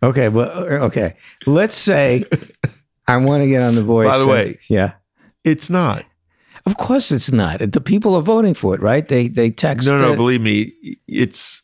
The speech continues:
Speaker 2: it's so, fairness is such a huge part of our job. It's so crazy. It's a big thing, like S E C level thing. You have to be, it's a big, it's a, it's one of the most commonly word, y-, used words on a T V show like ours.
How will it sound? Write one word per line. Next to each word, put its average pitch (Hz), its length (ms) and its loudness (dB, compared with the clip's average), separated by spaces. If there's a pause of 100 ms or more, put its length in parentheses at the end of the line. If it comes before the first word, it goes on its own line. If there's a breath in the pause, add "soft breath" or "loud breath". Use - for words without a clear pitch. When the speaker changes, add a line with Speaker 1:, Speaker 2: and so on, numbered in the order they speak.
(100)
Speaker 2:
it's 120 220 0
so, 123 720 0
fairness 139 560 -2
is 113 100 -2
such - 360 -2
a 127 40 -2
huge 120 280 -4
part 120 200 0
of 104 140 -6
our 104 140 -6
job. 101 420 -8
It's - 160 -16
so 85 140 -10
crazy. 82 460 -6 (880 loud breath)
It's 123 180 -2
a 104 80 4
big 95 420 0
thing, 95 360 -2
like 95 260 -2
S 92 220 -2
E 92 80 0
C 95 320 0
level 87 320 0
thing. 90 320 -4
You 92 160 0
have 95 160 -2
to 90 100 -6
be, 92 460 -2 (560 soft breath)
it's 117 200 2
a 143 60 4
big, 104 340 0 (140)
it's 110 220 -2
a, 92 160 2
it's 107 160 0
one 117 80 2
of 107 40 2
the 107 60 2
most 104 140 0
commonly 107 400 0
word, 98 400 0 (340)
y-, - 220 -2 (100)
used 107 380 2
words 98 440 0
on 92 160 0
a 87 140 0
T - 220 -4
V 90 120 -2
show 85 200 -4
like 87 160 -4
ours. 85 280 -8